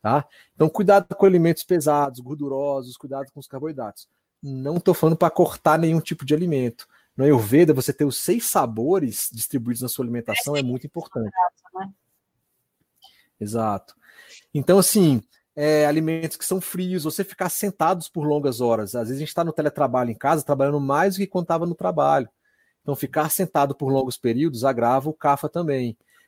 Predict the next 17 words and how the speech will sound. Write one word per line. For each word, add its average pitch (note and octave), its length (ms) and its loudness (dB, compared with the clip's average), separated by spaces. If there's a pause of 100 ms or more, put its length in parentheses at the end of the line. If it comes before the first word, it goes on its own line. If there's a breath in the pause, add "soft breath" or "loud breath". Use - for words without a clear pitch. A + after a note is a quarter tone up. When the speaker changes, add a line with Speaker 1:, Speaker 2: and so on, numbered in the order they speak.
Speaker 1:
Dormir D#3+ 460 4
demais D#3 520 2
agrava B2+ 340 2
kapha. G#2 440 -4
Então, D3+ 280 -2
dormir C#3+ 320 2
de F3 140 -2
menos. C#3+ 680 2 (520 soft breath)
É, A#2+ 420 2
se - 80 -8
você C#3 180 -4
não E3 120 -2
tá E3 100 0
dormindo D#3 380 -2
muito, C#3 340 -2
pode C3+ 200 0
agravar B2+ 320 2